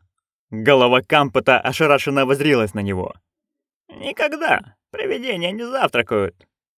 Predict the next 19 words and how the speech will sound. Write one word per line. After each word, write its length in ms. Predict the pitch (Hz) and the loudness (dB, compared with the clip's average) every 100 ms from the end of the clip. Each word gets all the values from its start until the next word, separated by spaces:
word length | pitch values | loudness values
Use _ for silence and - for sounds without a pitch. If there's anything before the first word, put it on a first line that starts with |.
| - | -12
«Вот 360 | 139 135 127 123 | -2 2 4 4
это 240 | 107 117 | 2 2
да! 320 | 110 95 95 - | 2 0 -2 -6
Но 180 | 147 165 | 0 4
я 160 | 175 | 4
ведь 180 | 147 170 | 4 4
голоден!» 560 | 185 175 117 98 - - _ _ _ _ _ _ - | 6 6 4 0 -6 -12 _ _ _ _ _ _ -14
«Вовсе 560 | 123 127 180 - 135 | -10 -8 -8 -6 -6
нет. 420 | 127 104 - _ _ | -4 -6 -6 _ _
Это 300 | 415 - 240 | -12 -10 -8
игра 260 | 233 214 180 | -4 -4 -4
твоего 400 | 175 190 196 185 | -2 2 4 4
воображения». 920 | 185 202 - 220 240 127 95 65 - _ _ _ _ _ _ _ _ _ _ _ _ _ _ - | 2 0 -2 0 0 0 -4 -8 -12 _ _ _ _ _ _ _ _ _ _ _ _ _ _ -10
В 260 | 110 101 98 | -6 -6 -4
кухне 440 | 135 135 - 120 | 0 0 0 -2
тем 220 | 110 123 | 2 2
временем 480 | 131 151 139 131 131 | 4 4 4 2 2
громыхала 540 | 135 147 147 156 139 123 | 2 2 2 2 4 2
посуда. 640 | 147 - 117 95 90 | 0 -2 -2 -2 -6